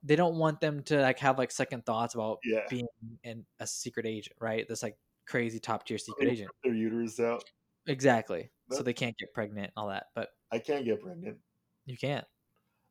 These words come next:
Speaker 2: I don't,
Speaker 1: It's
Speaker 2: I
Speaker 1: true.
Speaker 2: don't have a uterus.
Speaker 1: Me either.
Speaker 2: Hey, it's uter-us, Marge, not uter-you.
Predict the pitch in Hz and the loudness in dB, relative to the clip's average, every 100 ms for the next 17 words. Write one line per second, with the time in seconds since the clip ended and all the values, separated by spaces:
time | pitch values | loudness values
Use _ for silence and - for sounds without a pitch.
0 | - 120 123 - 165 - 120 117 110 113 | -6 -2 -2 0 -2 0 -4 -2 -2 0
1 | 123 107 101 - - _ _ _ _ 123 | 0 0 0 -4 -18 _ _ _ _ -10
2 | 117 139 110 - _ _ _ _ _ - | -4 -2 -2 -6 _ _ _ _ _ -2
3 | 127 123 123 - 131 147 143 131 131 135 | 2 2 -2 -12 -6 0 2 6 4 4
4 | - 117 113 123 107 123 135 123 120 110 | -2 0 2 0 0 -2 0 0 0 0
5 | 110 117 107 107 | 0 0 0 -4